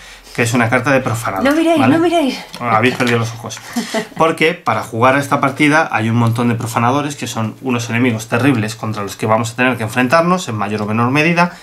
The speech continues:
Speaker 1: depende de la dificultad que elijamos, y en la preparación te dice que añadas uno a la horda y que saques siete, tres, cuatro, cinco, seis, siete, y los dejes boca arriba formando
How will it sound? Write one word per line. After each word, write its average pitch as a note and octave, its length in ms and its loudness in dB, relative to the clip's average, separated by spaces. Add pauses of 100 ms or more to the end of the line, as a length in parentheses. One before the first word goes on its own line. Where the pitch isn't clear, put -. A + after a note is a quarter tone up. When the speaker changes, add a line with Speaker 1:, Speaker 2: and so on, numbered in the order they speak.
(120)
Speaker 1:
depende C#3+ 400 2
de B2 60 0
la D#3 100 2
dificultad B2 460 -4
que A#2+ 60 -4
elijamos, D#3 480 0 (420)
y D#3+ 80 2
en E3+ 80 4
la E3 100 4
preparación D3+ 560 2
te B2+ 100 -2
dice C3 460 0
que D#3 260 2 (300)
añadas A2+ 560 0
uno A#2+ 220 2
a B2 40 4
la D3 140 6
horda F#3 320 -2 (300)
y E3 80 -2
que C#3+ 120 -2
saques B2 320 -2
siete, D#3 480 0
tres, A#2 640 -8 (120)
cuatro, A#2+ 360 -2
cinco, A2 320 -8
seis, A2 220 -6
siete, D3 320 0 (300)
y F3+ 80 4
los F3 160 6
dejes D3 220 -2
boca B2 220 2
arriba A#2 420 0
formando G#2+ 560 -4